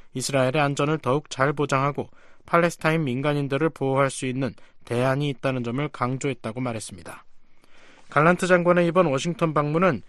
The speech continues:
이날 유엔 안전보장이사회가 가자 지구에서의 이스라엘과 하마스 간 즉각적 교전 중지를 촉구하는 결의안을 채택한 가운데 이루어졌습니다. 베냐민 네타냐후 총리는 미국이 결의안의 거부권을 행사하지 않은 데 항의해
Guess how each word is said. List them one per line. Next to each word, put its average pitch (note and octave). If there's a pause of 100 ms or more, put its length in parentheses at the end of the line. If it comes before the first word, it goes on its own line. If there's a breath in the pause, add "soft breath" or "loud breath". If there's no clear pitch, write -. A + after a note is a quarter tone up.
(160 soft breath)
이날 E3
유엔 D#3+
안전보장이사회가 C#3 (300 soft breath)
가자 D3
지구에서의 D3
이스라엘과 C#3+
하마스 E3
간 G#2+ (320 loud breath)
즉각적 D3
교전 D3
중지를 C#3
촉구하는 C3
결의안을 A2+ (240 soft breath)
채택한 B2
가운데 F#2+
이루어졌습니다. G2+ (640 soft breath)
베냐민 C3
네타냐후 B2+
총리는 B2
미국이 C3
결의안의 C3
거부권을 C3+
행사하지 D3+
않은 B2
데 -
항의해 C#3